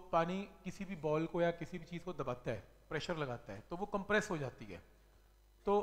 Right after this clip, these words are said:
उसका mass तो same रहता है। तो अगर उसका volume छोटा होगा तो density उसकी बढ़ जाएगी।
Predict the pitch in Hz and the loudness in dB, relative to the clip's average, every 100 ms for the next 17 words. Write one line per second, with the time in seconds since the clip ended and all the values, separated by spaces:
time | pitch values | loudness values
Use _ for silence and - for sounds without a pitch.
0 | - 208 - 190 170 170 - - 185 180 | 2 -4 0 4 4 4 0 -2 -2 2
1 | 175 175 165 - - - - - - - | 0 0 -2 -4 -18 -20 -20 -20 -12 0
2 | 196 196 180 190 196 196 208 190 175 185 | 2 4 4 2 2 0 2 4 4 2
3 | 214 - 180 - 196 175 151 123 - - | -4 -4 -2 6 6 8 6 2 0 -10
4 | 185 160 156 - 190 190 - 208 165 143 | -4 -2 -2 -2 -4 -4 -2 -2 -2 -2
5 | 117 98 95 | -4 -6 -12